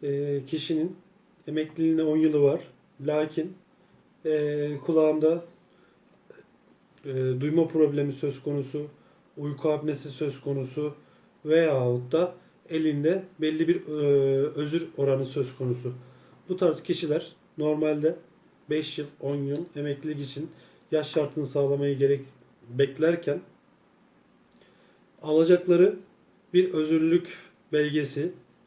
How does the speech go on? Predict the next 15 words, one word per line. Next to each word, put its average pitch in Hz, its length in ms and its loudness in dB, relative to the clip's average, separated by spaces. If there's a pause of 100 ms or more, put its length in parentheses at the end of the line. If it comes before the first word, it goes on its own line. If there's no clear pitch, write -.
ve 151 140 4
vergi 156 320 4
indirim 147 280 -2
belgesine 143 420 2
istinaden 135 520 -2 (440)
yaş 170 180 2
şartını 143 480 0
beklemeksizin 151 800 0 (1300)
hemen 175 320 2 (800)
emeklilik 160 460 -2
talep 156 260 -2
dilekçesi 147 440 -4
verebilirler. 135 680 0 (2750)
Evet 190 180 2
arkadaşlar, 147 720 0